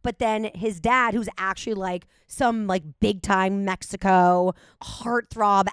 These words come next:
actor, singer, is, you know, th-, who he, of course, like, lives with. He base-, and, and so his parents, like, manage his career.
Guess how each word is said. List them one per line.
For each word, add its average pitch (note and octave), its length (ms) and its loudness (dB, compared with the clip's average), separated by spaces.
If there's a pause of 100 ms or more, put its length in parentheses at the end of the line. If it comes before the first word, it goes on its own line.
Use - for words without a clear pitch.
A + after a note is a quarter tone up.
actor, G#3 440 -4
singer, G3 800 0 (320)
is, A3 460 4
you G#3 120 0
know, F#3 460 4
th-, G#3+ 160 -2
who A#3 140 4
he, G#3 160 0
of E3+ 100 -4
course, F#3+ 260 -4
like, F3 140 -6
lives E3 300 -4
with. D#3 320 -10 (280)
He - 280 -6
base-, G#3 320 0
and, G#3 160 -6
and G3 200 -4
so G3 180 2
his G3 160 0
parents, G3 360 -4
like, F3+ 140 -6
manage E3+ 260 -6
his E3+ 140 -10
career. E3 340 -4